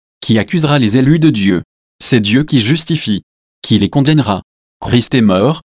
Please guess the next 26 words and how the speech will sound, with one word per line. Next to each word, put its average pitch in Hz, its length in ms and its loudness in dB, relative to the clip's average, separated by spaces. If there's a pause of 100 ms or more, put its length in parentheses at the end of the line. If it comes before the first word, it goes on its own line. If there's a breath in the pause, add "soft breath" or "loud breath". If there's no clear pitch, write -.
(120)
bien 107 340 0
plus, 110 360 -2 (220)
il 120 160 2
est 117 80 2
ressuscité, 104 800 -2 (180)
il 127 120 2
est 139 140 -2
à 151 60 2
la 143 100 0
droite 104 340 -2
de 123 120 0
Dieu, 107 380 0 (200)
il 117 160 2
intercède 156 500 -2
pour 120 160 0
nous. 104 220 0 (400)
Qui 165 160 -2
nous 135 140 2
séparera 151 480 -2
de 147 100 0
l'amour 123 320 2
de 143 80 0
Christ ? - 520 -4 (380)
Sera-ce 113 440 0
la 98 160 2
tribulation, 107 840 -2